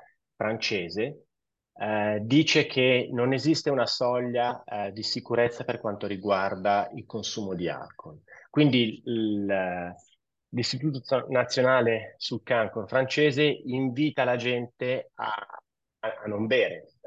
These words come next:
fondamentalmente, perché non esiste un'evidenza scientifica che dice che, soprattutto per quanto riguarda il cancro del, del seno,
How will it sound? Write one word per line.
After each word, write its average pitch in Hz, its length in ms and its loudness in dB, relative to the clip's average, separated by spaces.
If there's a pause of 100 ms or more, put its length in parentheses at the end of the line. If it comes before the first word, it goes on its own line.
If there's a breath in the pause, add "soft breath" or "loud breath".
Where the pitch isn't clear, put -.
fondamentalmente, 104 500 -4
perché 110 240 -2
non 123 200 2
esiste 131 380 -2
un'evidenza 113 520 -2
scientifica 127 720 -2 (380)
che 117 140 -2
dice 120 360 -2
che, 107 380 0 (360)
soprattutto 127 420 0
per 123 160 4
quanto 120 240 0
riguarda 117 520 2
il 101 160 -6
cancro 107 380 -6
del, 90 360 -8
del 101 160 -2
seno, 95 520 -4